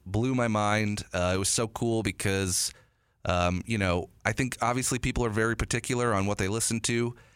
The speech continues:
and death is just one of those things that I feel like interests a ton of people. It's w-, part of the reason <laughs> why I did the podcast. So, uh, all the people that I haven't heard from in a while, uh, some people r-, that listened and reached out that I hadn't talked to in years. So that was really cool,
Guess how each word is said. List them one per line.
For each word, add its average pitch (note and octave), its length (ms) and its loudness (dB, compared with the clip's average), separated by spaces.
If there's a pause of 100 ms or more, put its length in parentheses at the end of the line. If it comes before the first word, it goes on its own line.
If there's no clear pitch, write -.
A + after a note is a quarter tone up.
(140)
and F#2 140 2
death G#2+ 260 0
is G2+ 120 0
just - 200 0
one G#2 140 2
of A2 60 -2
those G2+ 200 0
things G#2+ 340 0
that E2+ 180 0
I E2 100 0
feel G2 220 -2
like F#2 200 0
interests G2+ 540 0
a D#2+ 80 -2
ton G2+ 220 0
of F#2 80 -2
people. A2+ 500 -2 (380)
It's - 80 -14
w-, F2 160 -4 (100)
part G#2 180 2
of A2 60 2
the G#2+ 80 0
reason A2 280 0
<laughs> - 20 0
why A2 160 4
I A2 40 2
did A2 140 -2
the G#2+ 80 -2
podcast. A#2 720 0 (320)
So, A2+ 580 2
uh, G2 280 2
all A#2 160 2
the B2+ 40 -2
people B2+ 240 0
that A2 220 2
I F#2+ 80 2
haven't A2 380 0
heard B2 240 0
from C3+ 160 2
in C3 80 2
a B2+ 40 2
while, B2+ 540 2 (340)
uh, F2 140 2
some E3 260 0
people D#3 300 0
r-, A#2+ 120 -2
that A2+ 280 0
listened A#2+ 480 0
and G2 180 0
reached A2+ 300 0
out A2+ 180 2
that G#2+ 80 0
I A2 60 4
hadn't A#2+ 160 0
talked A2+ 220 0
to A2 100 -2
in F#2 100 0
years. F#2 400 0
So - 180 0
that A#2+ 140 2
was B2+ 140 0
really G#2 180 0
cool, E2+ 400 0